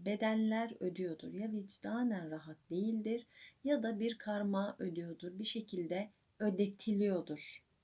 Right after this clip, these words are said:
ilahi sistem tarafından. Peki, duyguları da var.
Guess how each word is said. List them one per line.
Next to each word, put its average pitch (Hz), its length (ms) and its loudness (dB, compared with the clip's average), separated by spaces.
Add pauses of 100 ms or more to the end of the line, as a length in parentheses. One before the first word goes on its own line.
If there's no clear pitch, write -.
(200)
ilahi 180 420 0
sistem - 580 -4 (340)
tarafından. 160 680 -8 (1400)
Peki, 185 460 0 (260)
duyguları 202 580 -2
da 156 180 0
var. 156 320 -6